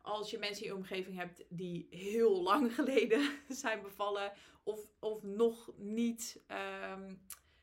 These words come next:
zijn bevallen of van, eh, eh, het andere geslacht zijn, mannen,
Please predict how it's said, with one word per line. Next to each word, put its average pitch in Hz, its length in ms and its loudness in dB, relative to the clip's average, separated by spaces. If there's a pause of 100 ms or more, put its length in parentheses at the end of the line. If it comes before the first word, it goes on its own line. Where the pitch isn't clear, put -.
zijn 247 280 4
bevallen 214 760 2
of 196 300 0
van, 175 460 -6
eh, 175 500 -2
eh, 175 680 -4
het - 160 -4
andere 196 340 -2
geslacht 320 400 4
zijn, 269 420 4
mannen, 262 540 4